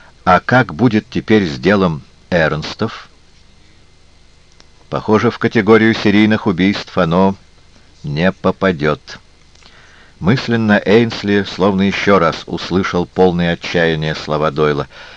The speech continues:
"Я грохнул других. Мне хватит и этого. Я не хочу тащить с собой в могилу чужой грех". Он подытожил:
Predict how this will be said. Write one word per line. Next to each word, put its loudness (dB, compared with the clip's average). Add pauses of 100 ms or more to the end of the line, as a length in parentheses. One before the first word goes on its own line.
(120)
"Я 0
грохнул 0
других. -2 (340)
Мне 0
хватит 0
и -2
этого. -2 (280)
Я 2
не 2
хочу 0
тащить -2
с -12
собой 0
в -6
могилу -2
чужой -2
грех". -6 (640)
Он -4
подытожил: -2